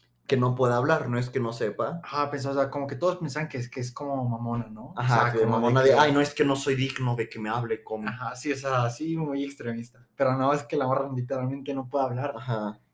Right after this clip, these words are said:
Speaker 2: Y, pues, el primero que se da cuenta es Tadano. Y ya, ¿no? Y como que se vuelven cercanos.
Speaker 1: Sí, se, se vuelven panas. Y aparte, Tadano se sienta, eh, al lado de ella en el salón. Pues,
Speaker 2: Ujú.
Speaker 1: pues, como que ahí empieza más su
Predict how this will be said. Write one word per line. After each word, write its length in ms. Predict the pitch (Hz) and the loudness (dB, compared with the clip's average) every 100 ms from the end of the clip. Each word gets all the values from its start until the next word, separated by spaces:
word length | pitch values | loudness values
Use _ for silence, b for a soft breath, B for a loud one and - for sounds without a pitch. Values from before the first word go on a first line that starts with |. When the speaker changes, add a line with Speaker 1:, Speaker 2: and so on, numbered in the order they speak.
| _ | _
Speaker 2:
Y, 100 | 135 | -10
pues, 420 | 123 123 117 - - | -4 0 0 -2 -6
el 120 | 120 | -6
primero 240 | 123 135 | -2 -2
que 80 | 135 | -2
se 60 | 131 | -2
da 100 | 117 | -2
cuenta 220 | 131 127 | -2 -6
es 100 | 127 | -6
Tadano. 460 | 123 110 113 110 - _ | -4 -2 -2 -6 -16 _
Y 80 | - | -8
ya, 160 | 123 117 | -6 -2
¿no? 200 | 127 156 | -2 -4
Y 100 | 135 | -6
como 240 | - 117 | -8 -8
que 260 | - 113 - _ _ _ _ _ _ _ | -8 -12 -14 _ _ _ _ _ _ _
se 60 | _ 131 | _ 0
vuelven 140 | 135 | 0
cercanos. 520 | 123 123 113 - - _ 120 | 0 -2 -4 -6 -20 _ 0
Speaker 1:
Sí, 160 | 127 | 2
se, 180 | 123 113 | 6 6
se 140 | - | 6
vuelven 500 | 113 123 120 123 110 - | 4 6 6 4 2 4
panas. 520 | 117 123 143 170 - _ _ _ | 6 6 4 0 -4 _ _ _
Y 140 | 123 131 | 8 8
aparte, 460 | 123 123 123 117 | 10 6 4 2
Tadano 380 | - 110 110 110 | 2 4 4 2
se 120 | 107 | -4
sienta, 540 | 101 110 104 104 98 95 | -6 -2 -2 0 2 2
eh, 260 | 92 85 - | 0 -4 -2
al 120 | 104 | 2
lado 220 | 104 101 | 4 2
de 120 | 101 | 0
ella 120 | 98 95 | 0 -2
en 100 | 90 | -2
el 80 | 92 | -4
salón. 480 | 104 95 92 107 - _ _ _ | -2 -2 -2 -6 -14 _ _ _
Pues, 200 | - 127 | -6 -6
Speaker 2:
Ujú. 80 | 131 | -6
Speaker 1:
pues, 120 | 87 | -12
como 280 | - 85 85 | -12 -10 -10
que 100 | 92 | -6
ahí 140 | 90 95 | -4 -6
empieza 380 | 95 95 - 90 | -8 -10 -8 -8
más 300 | 85 87 - | -6 -6 -8
su 260 | - - | -16 -18